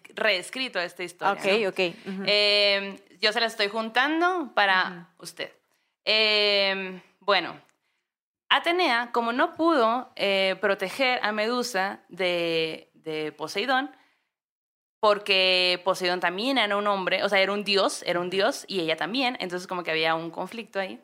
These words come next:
Speaker 1: Este, lo que hace fue transformarla en un, un ser amenazante, en un ser al que no se le podían acercar, que no la podían ni ver, porque entonces ella los petrificaba, los mataba, ¿no?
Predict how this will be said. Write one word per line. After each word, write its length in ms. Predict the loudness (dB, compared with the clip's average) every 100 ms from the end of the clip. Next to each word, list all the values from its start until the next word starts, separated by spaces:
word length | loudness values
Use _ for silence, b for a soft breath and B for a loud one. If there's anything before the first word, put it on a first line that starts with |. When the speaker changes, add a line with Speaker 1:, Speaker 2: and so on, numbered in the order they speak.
| _ -6
Speaker 1:
Este, 760 | -4 -4 -4 -4 -2 -2 -6 B B _ _ _ _ _
lo 220 | 2 2 4
que 100 | 4
hace 380 | 4 4 -2
fue 420 | 0 2 2 0 -8 B B _ 0
transformarla 1040 | 2 0 0 -2 2 0 0 -4 -8 -10 b b _
en 460 | 0 2 0 -2 -10 -6
un, 540 | -4 -2 -2 -6 -12 _
un 160 | -6 -6
ser 320 | 0 0 2
amenazante, 1000 | 0 0 -2 -2 0 0 -2 -6 -10 -12 b b -4
en 140 | 0
un 80 | 2
ser 340 | 4 2 0 0
al 180 | 0 2
que 120 | -2
no 400 | -2 2 2 2 -2
se 160 | -2
le 120 | -2
podían 600 | 0 -2 0 0 0 -2 -6 -4
acercar, 760 | -2 -2 -4 0 0 0 -8 -6
que 100 | -2
no 120 | 0
la 100 | 0
podían 280 | 0 0 0
ni 100 | 0
ver, 220 | 0 2
porque 200 | -2 -4
entonces 360 | -4 -4 -4 -4
ella 360 | 0 0 -2 -10
los 240 | -8 -8
petrificaba, 720 | -8 -14 -14 -14 -2 2 4
los 180 | 2 -4
mataba, 400 | -4 0 0 0
¿no? 180 | -4